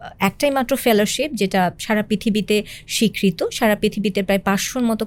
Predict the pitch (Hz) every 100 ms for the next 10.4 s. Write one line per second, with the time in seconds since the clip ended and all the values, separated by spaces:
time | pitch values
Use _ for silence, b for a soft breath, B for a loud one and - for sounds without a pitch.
0 | - - 269 - 269 254 - 190 233 285
1 | 196 185 190 202 202 208 196 - 208 -
2 | 185 - 220 208 196 - - 196 202 -
3 | - 285 247 226 220 220 240 240 214 226
4 | 208 190 196 190 196 480 - B B B
5 | - 190 196 214 247 247 262 247 330 359
6 | 202 202 226 302 208 190 - 185 196 190
7 | 180 170 - 427 - 202 220 269 214 202
8 | - - 208 - - 240 240 208 196 -
9 | 202 - 180 - 190 190 - 190 185 180
10 | 190 190 185 196